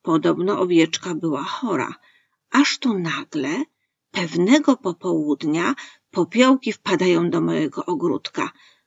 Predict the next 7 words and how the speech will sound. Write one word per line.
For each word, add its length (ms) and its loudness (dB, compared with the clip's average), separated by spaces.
Buzie 720 6
zapłakane, 1040 0
oczy 500 4
pełne 580 2
łez, 420 -2
a 140 0
brody 580 4